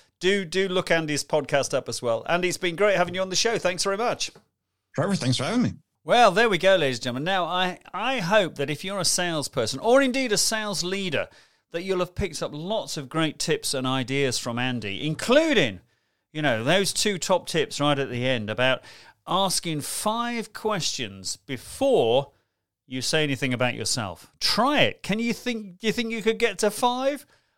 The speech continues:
Speaker 1: I suspect most people will struggle to get past two. So come on,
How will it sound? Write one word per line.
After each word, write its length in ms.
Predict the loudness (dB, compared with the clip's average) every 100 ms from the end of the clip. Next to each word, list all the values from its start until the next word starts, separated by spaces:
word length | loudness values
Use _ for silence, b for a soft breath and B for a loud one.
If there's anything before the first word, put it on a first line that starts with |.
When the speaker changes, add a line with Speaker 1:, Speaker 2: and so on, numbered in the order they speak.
| _
Speaker 1:
I 120 | -6
suspect 400 | -4 -4 -4 -4
most 280 | -4 -4 -4
people 220 | -4 -4
will 80 | -4
struggle 320 | -4 -4 -4
to 80 | -2
get 180 | 0 -2
past 300 | -2 -4 -2
two. 240 | 0 0
So 160 | 0 -2
come 180 | 0 2
on, 200 | 2